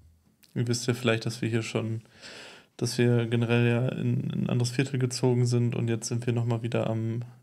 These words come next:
innerhalb dieses Viertels auch wir beide am Umziehen. Es wird wieder, äh, anstrengend.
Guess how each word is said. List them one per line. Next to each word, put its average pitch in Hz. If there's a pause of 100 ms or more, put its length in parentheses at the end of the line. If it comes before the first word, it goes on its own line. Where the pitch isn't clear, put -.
(120)
innerhalb 123
dieses 113
Viertels 120
auch 117 (320)
wir 123
beide 127
am 120
Umziehen. 127 (280)
Es -
wird -
wieder, 160
äh, -
anstrengend. -